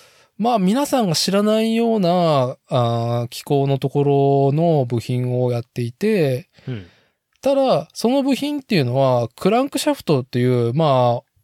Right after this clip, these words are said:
Speaker 1: もうエンジンの、まあ、屋台骨というか、もう中核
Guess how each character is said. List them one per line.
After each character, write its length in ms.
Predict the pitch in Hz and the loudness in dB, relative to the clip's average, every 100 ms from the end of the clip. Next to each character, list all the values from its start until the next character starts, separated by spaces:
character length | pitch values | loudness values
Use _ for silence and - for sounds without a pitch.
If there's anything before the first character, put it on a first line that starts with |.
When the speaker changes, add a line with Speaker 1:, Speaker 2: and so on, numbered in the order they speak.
| _ - | _ -6
Speaker 1:
も 320 | 170 190 170 | -2 0 0
う 140 | 147 226 | 0 -2
エ 80 | 294 | 0
ン 120 | 277 | 0
ジ 200 | 170 135 | 0 0
ン 120 | 113 | 0
の、 360 | 110 110 107 107 | 0 0 -2 -2
ま 120 | 107 | -4
あ、 20 | |
屋 220 | 104 104 - | -6 -8 -8
台 280 | 190 247 | -6 -4
骨 300 | 262 262 269 | -6 -6 -6
と 220 | 262 - 156 | -8 -6 -4
い 80 | |
う 80 | 131 | -2
か、 140 | 120 117 | -4 -4
も 200 | 143 120 | -4 -4
う 40 | |
中 520 | - - - 220 262 | -4 -2 0 0 0
核 400 | 240 226 - 208 | -2 -4 -2 -4